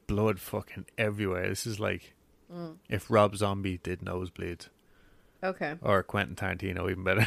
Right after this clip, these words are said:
Speaker 1: <laughs>
Speaker 2: All right.
Speaker 1: So, yeah, that, that's go down Mister Whelan.
Speaker 2: See, when you said Quentin Tarantino, I thought nosebleeds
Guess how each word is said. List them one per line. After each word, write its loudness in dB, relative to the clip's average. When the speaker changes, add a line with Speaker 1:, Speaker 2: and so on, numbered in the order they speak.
Speaker 1:
<laughs> 6
Speaker 2:
All 6
right. 4
Speaker 1:
So, 2
yeah, 10
that, 2
that's -4
go 4
down 6
Mister 4
Whelan. 6
Speaker 2:
See, 8
when 6
you 8
said 4
Quentin 4
Tarantino, 4
I 4
thought 0
nosebleeds 0